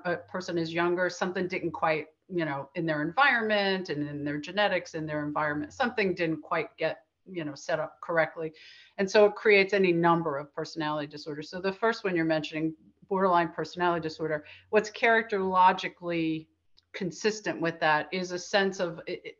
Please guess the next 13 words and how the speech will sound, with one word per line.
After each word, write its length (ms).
eh, 60
aban-, 380
fear 220
of 80
abandonment, 760
inability 480
to 80
regulate 540
emotions, 1000
you 160
know, 160
that's, 400
like, 240